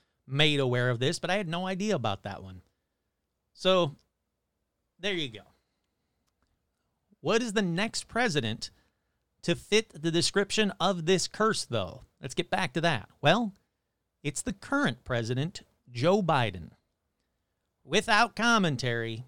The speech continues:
that's who's next on the list. So what about presidents before people started noticing the pattern? Well, here they both are, and spoiler, they didn't die. Thomas Jefferson in eighteen hundred, James Monroe in eighteen twenty. So,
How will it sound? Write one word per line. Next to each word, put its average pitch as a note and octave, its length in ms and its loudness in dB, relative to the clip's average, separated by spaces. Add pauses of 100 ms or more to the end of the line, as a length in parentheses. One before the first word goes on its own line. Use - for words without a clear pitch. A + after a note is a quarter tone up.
(120)
that's D#3 280 -2
who's F#3 240 -2
next D#3+ 260 0
on C#3+ 80 0
the C3+ 80 0
list. - 400 -6 (160)
So - 140 -2
what B3+ 120 4
about D4 200 4
presidents A3+ 440 0
before F#3+ 880 0
people E3+ 220 -2
started D#3+ 300 0
noticing D3+ 400 0
the B2 80 -4
pattern? C3 480 -2 (720)
Well, F3 160 2
here G3+ 160 2
they G#3 120 2
both E3+ 300 2
are, C3 340 2
and D3+ 220 -4
spoiler, B2 420 -2
they A#2+ 120 -2
didn't A#2+ 240 -2
die. C3 380 0 (340)
Thomas E3 360 2
Jefferson D3 400 0
in D3 80 0
eighteen C3+ 340 -4
hundred, C#3+ 380 -2
James C#3 280 -2
Monroe D3 460 2
in B2+ 160 -10
eighteen D3 560 -6
twenty. A2 460 -4 (240)
So, C#3+ 320 2